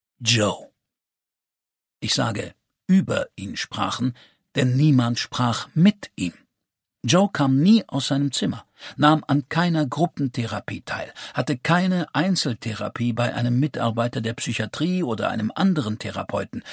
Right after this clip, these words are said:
und es wurde so ziemlich jedem nahegelegt, sich von ihm fernzuhalten. Punkt. Offensichtlich führte jeder menschliche Kontakt dazu,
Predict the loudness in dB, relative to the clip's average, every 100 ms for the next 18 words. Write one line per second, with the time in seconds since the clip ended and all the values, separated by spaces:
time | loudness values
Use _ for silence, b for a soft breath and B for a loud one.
0 | B B -2 -2 -4 -4 -2 -4 -2 -4
1 | -4 -2 2 2 0 -2 2 2 2 0
2 | 0 0 2 0 0 -2 -2 -4 -8 B
3 | B -4 -2 -2 -4 -4 -2 -2 -4 -2
4 | -2 -2 -4 -4 -10 -12 -20 _ _ _
5 | _ -6 -6 -12 -16 _ _ _ _ B
6 | B B B B B -4 -4 -2 -6 -6
7 | -6 -6 -6 -8 -4 -4 -2 -4 -2 -2
8 | -2 -2 -2 0 0 0 -2 -6 -6 -8
9 | -10 -6 -8 -8 -8 -6 -4 -4 -2